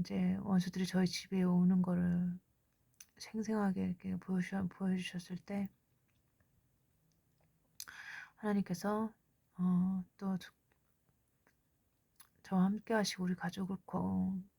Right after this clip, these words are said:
분명-, 반드시 보호하시고 보호-, 보호해 주실 뿐만 아니라 이제 지금 이곳-, 이곳에서 속 이사 가도록 지금 도와주신다고 말씀하셨고요.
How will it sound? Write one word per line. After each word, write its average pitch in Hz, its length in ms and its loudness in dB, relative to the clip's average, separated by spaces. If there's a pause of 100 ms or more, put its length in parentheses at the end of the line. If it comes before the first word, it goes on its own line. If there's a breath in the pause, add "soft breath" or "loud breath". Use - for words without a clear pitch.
분명-, 190 280 0
반드시 - 320 -6
보호하시고 190 400 0
보호-, 196 400 -2
보호해 208 300 4
주실 - 220 -4
뿐만 220 200 2
아니라 202 360 2 (580 loud breath)
이제 180 240 0
지금 190 300 2
이곳-, 202 340 2
이곳에서 196 400 0
속 240 220 -4
이사 226 260 6
가도록 185 340 2
지금 175 180 2
도와주신다고 180 760 2
말씀하셨고요. 185 880 -2